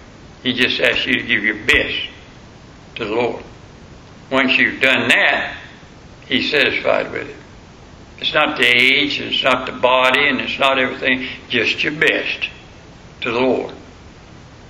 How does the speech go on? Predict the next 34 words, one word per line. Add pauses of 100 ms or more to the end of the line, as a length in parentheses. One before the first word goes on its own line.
And
He's
satisfied
with
it. (320)
Amen. (560)
And
I'd
rather
have
that
than
anything
on
the
face
of
this
earth. (1000)
Will
you
stand
with
me,
please? (800)
Heavenly
Father,
it's
so
good
to
be
saved
tonight.